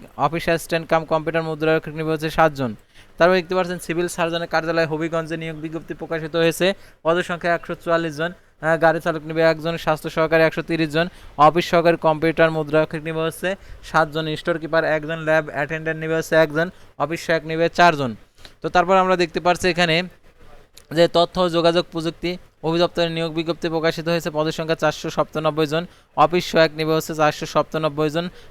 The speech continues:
মাধ্যমিক স্কুল সার্টিফিকেট অর্থাৎ এসএসসি পাস। তারপরে দেখতে পাচ্ছেন এখানে যে সিভিল সার্জনের কার্যালয়, সিভিল সার্জনের নেতৃত্বে নিয়োগ বিজ্ঞপ্তি প্রকাশিত হয়েছে একশো তেতাল্লিশ জন, পরিসংখ্যানবিদ আটজন,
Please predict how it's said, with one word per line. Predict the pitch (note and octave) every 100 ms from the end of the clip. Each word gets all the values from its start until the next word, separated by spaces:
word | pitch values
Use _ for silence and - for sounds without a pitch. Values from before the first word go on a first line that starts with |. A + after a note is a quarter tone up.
| -
মাধ্যমিক | D3+ D3+ E3+ D3+
স্কুল | - D#3+
সার্টিফিকেট | E3 D3 - E3+ E3
অর্থাৎ | D#3 D#3 D#3
এসএসসি | D3+ D#3 -
পাস। | D#3+ D3 B2+ - - _ _ -
তারপরে | F3 F#3
দেখতে | E3+ D#3
পাচ্ছেন | E3+ F3 F3+
এখানে | E3+ E3 D#3 E3 - _ -
যে | D3
সিভিল | - F3 F3+
সার্জনের | E3+ E3+ E3+ F3
কার্যালয়, | E3 D#3+ D#3 E3 E3 D#3+
সিভিল | C3+ D#3+ E3
সার্জনের | F3 D#3+ E3
নেতৃত্বে | D#3+ D#3 - D#3 D#3+ D#3+
নিয়োগ | D#3+ D#3+
বিজ্ঞপ্তি | D3+ D#3+ D3+
প্রকাশিত | D#3+ D#3+ E3 D#3
হয়েছে | D#3 C#3+ D3+
একশো | -
তেতাল্লিশ | D3+ D3+ D#3 D3+
জন, | D3 F3+ - - -
পরিসংখ্যানবিদ | E3+ E3 F3 E3+ E3 D#3+
আটজন, | E3 D3+ D#3+